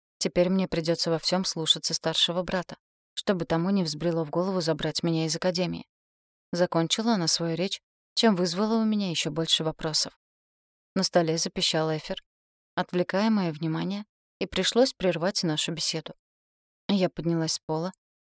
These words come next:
и посмотрела, что там пищит. Оказалось, это пришло напоминание от Прайма, что он ждет меня у ворот Академии через двадцать минут.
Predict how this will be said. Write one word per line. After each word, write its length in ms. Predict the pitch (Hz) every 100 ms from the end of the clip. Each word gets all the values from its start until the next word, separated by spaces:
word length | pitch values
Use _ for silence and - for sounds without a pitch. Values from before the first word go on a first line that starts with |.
| -
и 80 | 196
посмотрела, 640 | 180 - 165 160 175 214
что 200 | - 156
там 180 | 156 156
пищит. 420 | 175 - 165 - _ _ _ _ _
Оказалось, 560 | 175 185 190 269 269 208
это 140 | 156
пришло 340 | - 156 160
напоминание 680 | 160 156 165 165 190 202 160
от 120 | -
Прайма, 360 | - 190 202 175 _ _ -
что 220 | - 185
он 100 | 175
ждет 320 | 160 170 -
меня 220 | 208 185
у 60 | 156
ворот 300 | 156 160 156
Академии 500 | - 151 170 214 226
через 260 | - 165
двадцать 460 | - 151 - 151 -
минут. 340 | 165 160 -